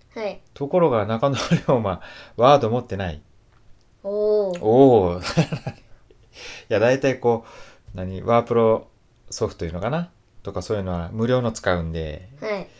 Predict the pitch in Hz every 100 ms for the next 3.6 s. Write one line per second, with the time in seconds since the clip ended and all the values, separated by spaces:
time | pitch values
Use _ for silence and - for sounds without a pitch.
0 | _ _ _ - 117 113 104 147 160 139
1 | 110 95 90 85 82 - - _ 135 123
2 | 113 143 147 139 - 190 202 214 185 180
3 | 170 117 101 - 85 -